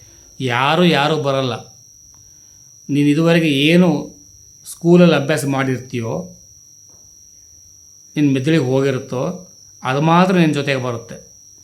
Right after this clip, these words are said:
ಅದು ನಿನ್ನ ನೆನಪಿದ್ದೆ ಸಾಕು. ಹಾಗಾಗಿ ನೀವೆಲ್ಲರೂ ಧೈರ್ಯಶಾಲಿಗಳಾಗಿ ಪರೀಕ್ಷಾ ಕೇಂದ್ರಕ್ಕೆ ಹೋಗಬೇಕು ಅನ್ನೋದು ನನ್ನ ಅಪೇಕ್ಷೆ.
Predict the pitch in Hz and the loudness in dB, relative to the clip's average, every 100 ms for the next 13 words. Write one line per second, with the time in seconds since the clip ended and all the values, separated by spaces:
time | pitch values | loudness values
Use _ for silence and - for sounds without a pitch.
0 | _ _ _ _ _ _ 147 170 156 - | _ _ _ _ _ _ -2 2 2 0
1 | - - _ 165 156 151 147 165 170 143 | -8 -20 _ -2 0 2 2 0 -2 -4
2 | 143 - 110 - - _ _ _ _ _ | -6 -6 -8 -12 -20 _ _ _ _ _
3 | _ - _ - - - _ _ _ _ | _ -20 _ -20 -20 -20 _ _ _ _
4 | 139 147 160 151 147 147 151 165 175 143 | -2 0 0 0 0 2 4 4 4 4
5 | 165 175 175 156 147 147 147 135 - 143 | 2 2 2 0 2 2 0 -2 -4 -6
6 | 139 165 - 147 147 143 117 160 170 170 | -2 -4 -2 -2 -2 -4 -4 -2 0 -2
7 | 170 156 147 139 147 143 139 - 120 - | -2 -4 -2 -2 -2 -2 -6 -6 -14 -16